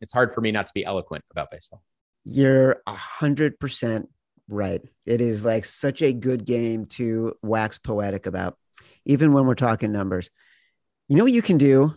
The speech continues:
Speaker 2: fans, if you don't know anything about betting baseball? You can follow Sean Zerillo in the Action Network app. He tracks every one of his bets. He gives explanations,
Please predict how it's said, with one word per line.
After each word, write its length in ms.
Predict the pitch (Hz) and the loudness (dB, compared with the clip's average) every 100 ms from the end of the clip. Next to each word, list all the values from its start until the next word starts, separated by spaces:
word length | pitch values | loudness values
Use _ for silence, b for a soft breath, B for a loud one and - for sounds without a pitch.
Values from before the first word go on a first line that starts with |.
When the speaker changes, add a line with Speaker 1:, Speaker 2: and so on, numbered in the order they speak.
| _ | _
Speaker 2:
fans, 600 | - 143 131 127 139 - - | -2 2 2 2 -2 -6 -10
if 100 | 120 | -4
you 60 | 196 | -2
don't 100 | 247 | 2
know 80 | 156 | 2
anything 220 | 143 135 | 2 0
about 220 | 120 113 | 0 -2
betting 220 | 120 120 | -4 -4
baseball? 480 | 104 110 151 147 156 _ _ _ _ _ _ _ | -6 -8 -6 -6 -8 _ _ _ _ _ _ _
You 80 | 160 | -6
can 120 | 220 | -6
follow 380 | 165 160 156 165 | -2 2 6 4
Sean 260 | 151 147 135 | 4 2 2
Zerillo 500 | 131 131 127 120 - | 2 2 2 2 0
in 160 | 127 | -2
the 160 | 117 117 | -2 -2
Action 280 | 120 - 123 | -4 -4 -6
Network 320 | 117 120 117 | -4 -6 -6
app. 260 | 110 127 | -6 -6
He 60 | 123 | -8
tracks 380 | - 131 123 - - | -6 -6 -6 -8 -6
every 220 | 135 147 | -2 0
one 180 | 135 139 | -2 -4
of 60 | |
his 120 | 120 104 | -6 -4
bets. 320 | 127 123 - | -2 -2 -4
He 80 | 104 | -8
gives 300 | 131 131 131 | -2 -2 -2
explanations, 920 | 123 - 120 120 117 123 117 117 | -4 -6 -6 -4 -6 -6 -6 -8